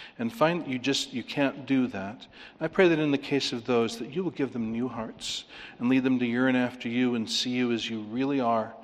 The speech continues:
to see Jesus Christ as King of Kings, Lord of Lords, the one priest who alone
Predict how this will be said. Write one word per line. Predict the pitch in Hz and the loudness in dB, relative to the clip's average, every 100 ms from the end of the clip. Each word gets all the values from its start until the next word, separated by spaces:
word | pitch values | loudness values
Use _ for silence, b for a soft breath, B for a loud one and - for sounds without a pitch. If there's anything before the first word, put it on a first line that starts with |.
| B B B - | B B B -8
to | - | -2
see | - 139 | 0 0
Jesus | 123 123 127 127 117 | 0 0 0 0 -2
Christ | - 123 120 - | 0 0 0 -4
as | 113 | -6
King | - - 120 | -6 -2 -2
of | 120 | -2
Kings, | - 123 120 120 | -4 -4 -4 -4
Lord | 120 123 127 | 0 2 2
of | 113 | 0
Lords, | 120 120 117 117 | 0 0 -2 -6
the | - | -8
one | 107 127 127 | -2 0 0
priest | 127 127 120 - | -2 -6 -6 -6
who | - | -6
alone | 110 107 127 123 110 | -4 0 2 2 -2